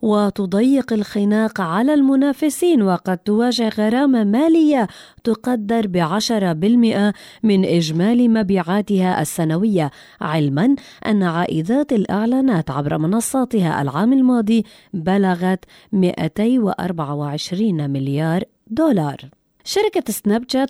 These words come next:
تقدم نموذجا جديدا لتحويل النص إلى صورة باستخدام تقنية الذكاء الاصطناعي التوليدي في إطار سعيها إلى تعزيز حضورها في هذا المجال الصاعد. وقالت الشركة إن نموذج سناب فيوجن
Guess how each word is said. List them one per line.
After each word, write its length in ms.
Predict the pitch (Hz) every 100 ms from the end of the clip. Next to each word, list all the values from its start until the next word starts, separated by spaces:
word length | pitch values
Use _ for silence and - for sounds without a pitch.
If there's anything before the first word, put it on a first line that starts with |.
| -
تقدم 580 | 294 - 392 349 294 262
نموذجا 600 | 214 208 226 240 220 233
جديدا 560 | 202 214 190 262 220
لتحويل 640 | 190 180 180 175 180 214 226
النص 420 | 208 214 294 -
إلى 360 | - 170 156
صورة 420 | 147 - 254 233 208
باستخدام 760 | 190 247 - 226 208 240 240
تقنية 560 | 214 185 - 170 180 185
الذكاء 420 | 208 190 214 254 262
الاصطناعي 760 | 262 254 311 311 320 269 226
التوليدي 680 | 196 208 190 214 247 160 151 - - -
في 260 | - 220 180
إطار 320 | - 190 196
سعيها 720 | - 254 220 185 151 170 302
إلى 300 | 302 175 147
تعزيز 540 | 151 139 143 156 165
حضورها 720 | 170 214 220 277 262 226 240 226 - _
في 220 | - 180
هذا 260 | 165 175 175
المجال 460 | 170 160 143 151
الصاعد. 680 | 202 - 240 127 139 123 131 - - - -
وقالت 640 | 269 269 - 381 370 -
الشركة 580 | 233 - 233 226 220 214
إن 260 | 202 185
نموذج 640 | 165 151 156 202 196 160 151
سناب 540 | 147 160 175 180 147
فيوجن 720 | 143 - 156 151 139 147 240